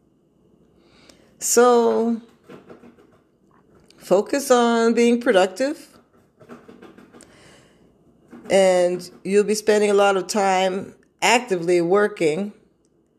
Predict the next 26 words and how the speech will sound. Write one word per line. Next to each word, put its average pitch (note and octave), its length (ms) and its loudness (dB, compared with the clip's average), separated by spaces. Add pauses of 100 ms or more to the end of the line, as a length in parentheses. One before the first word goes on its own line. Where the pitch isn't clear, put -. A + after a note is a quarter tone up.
(220)
and F#3 140 0
yet G3 240 4
accomplishing G3 760 -4
relatively D#3 1000 -4 (800)
a B2 220 -4
lot D#3+ 360 -4 (720)
at C#3+ 140 -10
the - 100 -14
same C3+ 300 -8
time. - 340 -14 (2000)
And D#3+ 380 -2
this E3 240 -6
is - 80 -14
gonna A3 160 0
be A#3 140 2
the A#3+ 100 6
it, - 440 0
the A#3+ 120 4
end B3 260 0
for B3 100 -2
today. A#3+ 680 -2 (560)
And G3+ 840 -4 (380)
I F#3 140 0
will F#3 180 0
have G3+ 180 0
another G#3 640 0